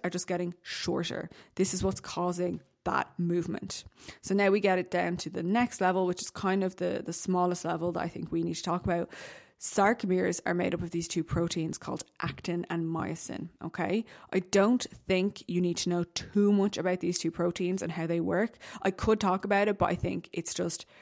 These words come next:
it's not really necessary for understanding, like, training and resistance training, um, and, like, how we build muscle.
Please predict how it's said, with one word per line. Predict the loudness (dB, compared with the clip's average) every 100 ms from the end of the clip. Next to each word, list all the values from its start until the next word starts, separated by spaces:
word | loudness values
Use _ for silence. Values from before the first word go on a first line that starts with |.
| -8 -4
it's | 0
not | 2 4
really | 4 4
necessary | 0 -2 -2 0 0
for | -2 -2
understanding, | 0 0 -2 -2 0 -2
like, | -2 -4 -8 _
training | -6 0 2 2 0 -2 -4
and | -4
resistance | -4 -4 -4 -6
training, | -4 -2 -2 -2 -6 -10 -14 -2
um, | 0 2 0 0
and, | 0
like, | 0 -2 -4
how | -2
we | -2 -2
build | -2 -2
muscle. | -4 -4 -6